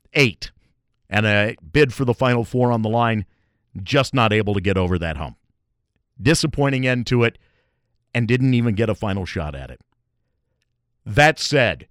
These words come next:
the season coming to a close, we now see where this program goes from here with changes in the offseason after what had been a wild one a year ago,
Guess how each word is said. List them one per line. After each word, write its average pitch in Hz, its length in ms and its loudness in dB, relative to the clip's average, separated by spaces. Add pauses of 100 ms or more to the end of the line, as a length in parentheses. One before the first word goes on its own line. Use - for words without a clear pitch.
(320)
the 101 180 -4
season 143 540 -2
coming 135 300 -2
to 120 180 -2
a 113 60 2
close, 131 480 2
we 110 160 -6
now 120 460 0 (1040)
see 165 200 0
where 135 220 0
this 120 180 0
program 117 600 2
goes 113 500 0 (340)
from 104 220 -2
here 139 340 4 (160)
with 110 380 0 (220)
changes 135 840 0
in 117 120 0
the 117 120 0
offseason 123 640 0
after 113 320 0 (320)
what 120 240 4
had 135 140 2
been 131 160 4
a 117 40 2
wild 131 440 2
one 123 280 0 (160)
a 101 80 -2
year 120 280 2
ago, 147 460 4